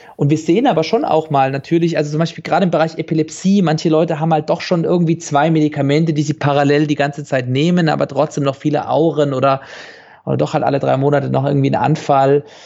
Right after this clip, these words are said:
Da zum Beispiel hatten wir schon auch einige Leute, wo sich tatsächlich doch nochmal einiges verbessert hat oder die zumindest die Dosierung des Medikaments reduzieren konnten oder sowas in der Richtung. Also, e-,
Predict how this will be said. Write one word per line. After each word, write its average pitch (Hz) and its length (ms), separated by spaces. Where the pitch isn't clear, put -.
Da 165 180
zum 190 120
Beispiel 180 260
hatten 165 160
wir 160 80
schon 202 180
auch 160 160
einige 160 320
Leute, 156 300
wo 156 80
sich 156 180
tatsächlich 185 560
doch 175 180
nochmal 165 280
einiges 147 320
verbessert 165 400
hat 127 160
oder 131 140
die 143 160
zumindest 156 640
die 147 80
Dosierung 151 480
des 135 140
Medikaments 135 600
reduzieren 131 500
konnten 117 380
oder 120 140
sowas 117 300
in 117 80
der 117 160
Richtung. 117 520
Also, 160 400
e-, 165 180